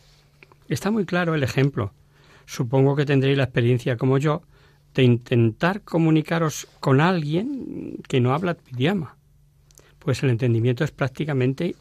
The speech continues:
imposible. Él no te entiende, y tú tampoco a él. El siguiente versículo sí que nos resulta útil. Leamos.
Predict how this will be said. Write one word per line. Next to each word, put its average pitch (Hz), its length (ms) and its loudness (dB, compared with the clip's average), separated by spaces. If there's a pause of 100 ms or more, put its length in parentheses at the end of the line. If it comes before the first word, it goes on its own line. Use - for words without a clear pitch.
(120)
imposible. 127 920 0 (800)
Él 123 220 4
no 131 120 4
te 202 100 0
entiende, 160 600 0 (280)
y 156 160 4
tú 294 260 -2
tampoco 110 600 -2
a 110 100 0
él. 101 300 -4 (920)
El 151 140 2
siguiente 220 360 -2
versículo 196 600 -2 (220)
sí - 340 -6
que 180 160 0
nos 147 180 2
resulta 135 480 -2
útil. 104 500 -6
Leamos. 123 760 0